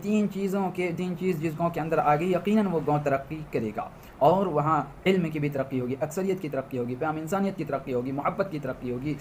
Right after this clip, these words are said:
यानी हर चीज़ की तरक्की होगी। तमाम तरक्कियों के बावजूद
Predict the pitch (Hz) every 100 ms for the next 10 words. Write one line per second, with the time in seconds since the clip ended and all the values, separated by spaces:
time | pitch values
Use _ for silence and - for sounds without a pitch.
0 | - - 147 185 196 175 170 196 220 202
1 | 160 139 - 123 107 107 - 156 170 190
2 | 190 175 160 160 175 170 147 143 143 131
3 | 151 180